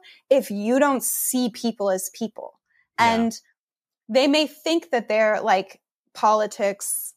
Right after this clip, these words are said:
Speaker 1: like, people who are just like, "I don't care about politics when it comes to friends or relationships."
Speaker 2: Mm-hmm.
Speaker 1: The fuck? Like,
Speaker 2: Yeah.
Speaker 1: unfortunately now,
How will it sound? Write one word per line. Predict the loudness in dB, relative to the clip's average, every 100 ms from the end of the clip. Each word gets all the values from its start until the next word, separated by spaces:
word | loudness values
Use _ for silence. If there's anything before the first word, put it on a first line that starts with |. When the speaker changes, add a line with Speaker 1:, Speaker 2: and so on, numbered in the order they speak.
| -4
Speaker 1:
like, | -4 0
people | 0 0
who | 2
are | 2
just | 2 -2
like, | -4 -4
"I | -2
don't | -2
care | -2 0
about | 0 2
politics | 0 0 -4
when | -6
it | -6
comes | -6 -4
to | -6
friends | -4 -4 -2
or | 0
relationships." | 0 -2 -4 -6 -6 -6 -8
Speaker 2:
Mm-hmm. | -12 -12 -12 -14 -8 -6
Speaker 1:
The | -6
fuck? | -8 -8 -2 -2 -4 -16 -18 _ _
Like, | 2 2 -2
Speaker 2:
Yeah. | -12 -12 -6 0
Speaker 1:
unfortunately | 0 -2 0 2 2 -2 -4 -2 -2 -2
now, | 0 0 0 0 -2